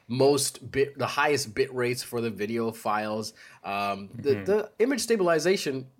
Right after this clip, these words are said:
Speaker 1: I think they improved the science behind it so that, you know, while it, it might be only five stops, it actually works predictably well, where if you're guiding a movement or holding it for a specific type of shot, it works well for that.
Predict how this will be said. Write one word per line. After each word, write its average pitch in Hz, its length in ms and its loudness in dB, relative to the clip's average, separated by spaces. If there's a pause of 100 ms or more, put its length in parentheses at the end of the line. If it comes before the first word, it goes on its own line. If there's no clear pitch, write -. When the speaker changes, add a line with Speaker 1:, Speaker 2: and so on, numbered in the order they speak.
(120)
Speaker 1:
I 156 100 -6
think 277 220 -6
they 180 120 4
improved 147 480 -2
the 120 140 -2
science 170 520 -2
behind 190 460 -4
it 277 160 -12
so 147 180 -4
that, 123 340 0 (520)
you 156 80 -4
know, 113 100 -2
while 127 220 2
it, 131 80 -2 (140)
it 143 100 -8
might 156 220 0
be 156 300 -8
only 147 340 0
five 151 340 0
stops, 170 340 -2
it 160 60 -4
actually 185 300 -2
works 143 340 -4
predictably 127 680 -6
well, 98 340 -8
where 95 280 -10 (200)
if - 80 -20
you're 107 300 -6
guiding 127 400 -2
a 113 60 -4
movement 120 600 -4
or 101 80 -8
holding 131 400 -4
it 123 180 -6
for 120 140 -8
a 110 60 -8
specific 117 420 -14
type 107 200 -10
of 107 60 -14
shot, 131 300 -4 (220)
it 123 100 -8
works 127 260 -2
well 110 320 -2
for 110 220 -8
that. 113 360 -4